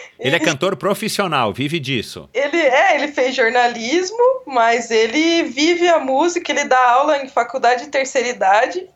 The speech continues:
Speaker 2: e aí ele vive
Speaker 1: Uau,
Speaker 2: fazendo
Speaker 1: que legal,
Speaker 2: show
Speaker 1: cara.
Speaker 2: também. Nós dois somos, a gente só seguiu ramos diferentes, mas o, o tipo de vida é o mesmo, de viver o presente, <laughs> de tá ali.
Speaker 1: <laughs> Ele, ele, ele ainda mora em, em Piracicaba?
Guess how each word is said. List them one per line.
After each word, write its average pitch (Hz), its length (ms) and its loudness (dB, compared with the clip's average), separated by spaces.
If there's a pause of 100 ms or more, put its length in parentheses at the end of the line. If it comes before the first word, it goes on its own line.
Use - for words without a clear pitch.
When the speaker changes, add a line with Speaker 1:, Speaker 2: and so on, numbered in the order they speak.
(320)
Speaker 2:
e 247 120 0
aí 247 260 2
ele 294 220 0
vive 320 720 0
Speaker 1:
Uau, - 180 -2
Speaker 2:
fazendo 269 280 0
Speaker 1:
que - 60 -10
legal, - 120 -6 (100)
Speaker 2:
show 254 400 4
Speaker 1:
cara. 220 200 -2
Speaker 2:
também. 214 680 -2
Nós 226 260 2
dois 269 240 2
somos, 302 320 0 (180)
a 269 120 2
gente 302 200 -4
só - 200 0
seguiu 349 480 -4
ramos 285 400 0
diferentes, 285 560 -2
mas 277 260 0 (100)
o, 226 400 -4 (520)
o 247 320 0
tipo 294 360 0
de 254 140 -2
vida 277 280 2
é 294 40 4
o 339 100 2
mesmo, 247 380 0
de 220 140 -12
viver 233 320 -2
o - 100 0
presente, 302 960 0
<laughs> - 0 -
de 269 160 -8
tá - 260 2
ali. - 240 -2 (800)
Speaker 1:
<laughs> 427 100 0
Ele, 143 300 2
ele, 147 320 0
ele 143 160 2
ainda 147 220 0
mora 135 200 2
em, 120 220 -6
em 110 180 -4
Piracicaba? 104 720 -2